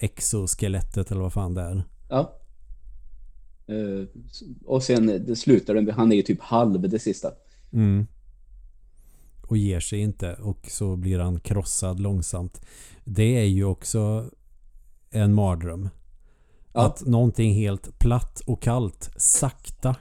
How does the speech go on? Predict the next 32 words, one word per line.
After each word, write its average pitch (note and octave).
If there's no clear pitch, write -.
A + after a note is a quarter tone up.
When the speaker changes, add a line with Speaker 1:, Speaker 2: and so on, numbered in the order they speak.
Speaker 1:
krossar A#2+
en. G#2+
Speaker 2:
Ja, G#2+
fan A#2+
vad A#2+
det G2+
ska G#2+
till G#2
att G#2
göra G#2+
ont. A#2
Speaker 1:
Ja. A2
Det A2
är A2
som B2+
det C3+
här A#2+
tortyrredskapet G2+
som, F#2+
eh, G2
krossade G2+
skallar, G#2
som G#2
de G#2
sjunger G#2+
om G2
i G2
låten G2+
Head F#2+
Crusher A2+
med F#2+
Megadeth. G2